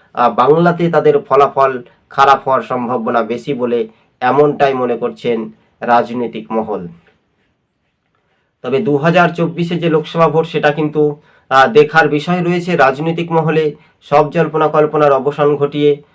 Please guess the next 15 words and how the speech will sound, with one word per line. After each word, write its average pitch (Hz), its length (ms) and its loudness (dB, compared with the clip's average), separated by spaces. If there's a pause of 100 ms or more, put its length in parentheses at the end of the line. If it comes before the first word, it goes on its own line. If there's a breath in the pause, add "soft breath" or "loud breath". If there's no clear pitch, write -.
(120)
আহ, 127 220 4
শাসক 127 520 -4
দলকে 151 360 0 (160)
এবার 135 320 0
তীব্র 143 340 -2
কটাক্ষ 151 460 -4
করছেন 143 420 -4 (400)
বাম 135 280 2
যুবনেত্রী 131 560 -4
মীনাক্ষী 127 420 -4
মুখার্জি, 131 420 -4
মোহাম্মদ 123 360 -4
সেলিম, 123 320 -6
জামির 117 300 -4
মোল্লারা, 110 420 -4